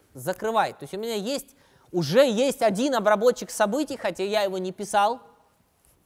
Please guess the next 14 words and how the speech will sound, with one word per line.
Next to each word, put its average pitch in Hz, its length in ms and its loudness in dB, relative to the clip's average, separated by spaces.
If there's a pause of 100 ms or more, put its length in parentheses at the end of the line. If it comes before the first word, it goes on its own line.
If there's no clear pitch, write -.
Да? 185 320 -4 (280)
Тем 240 160 2
не 233 100 -2
менее, 269 300 -2
один 220 300 0
обработчик 262 460 2
событий 233 420 -4
терминальный 220 640 -4
у 147 100 -12
меня 147 180 -8
есть. 139 480 -6 (1400)
Чего 208 160 0
не 294 160 -2
видно? 214 380 -4